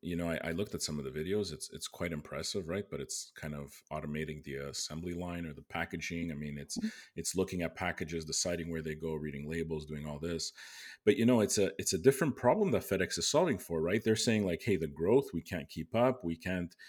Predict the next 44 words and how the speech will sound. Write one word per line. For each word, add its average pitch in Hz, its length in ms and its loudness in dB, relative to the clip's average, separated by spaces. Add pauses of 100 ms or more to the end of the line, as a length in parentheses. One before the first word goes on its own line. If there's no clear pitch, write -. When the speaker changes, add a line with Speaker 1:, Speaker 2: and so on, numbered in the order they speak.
(240)
Speaker 1:
find 120 400 4
people. 123 380 4
So, 90 300 2
okay, 90 280 0
w-, 85 180 -2
we're 90 120 0
gonna 90 180 2
start - 300 0
automating 80 480 0
some 87 240 -2
of 80 160 -4
our 76 340 -2 (160)
distribution 80 720 -4
centers, 80 440 -6
distribution 73 720 -8
points, 73 460 -10 (300)
so - 160 -2
on 87 40 2
and 82 60 -2
so 107 120 4
forth," 73 180 -4 (160)
which - 220 4
to 117 60 8
me 139 140 10
makes 101 300 6
sense, 78 320 -2
right? 90 140 2
Speaker 2:
Mm-hmm. 104 100 0
Speaker 1:
Because, 85 460 -2 (500)
yeah, 110 180 10
you're, 95 380 6
you're 95 140 4
really 110 240 8
strugg-, 98 340 2
and 117 100 6
I 120 60 6
think 123 380 0
this 113 280 4
is 98 160 0
more 92 360 0 (100)
indicative 87 640 -2
of, 76 240 -8 (460)
of 85 180 -4
what's 87 440 0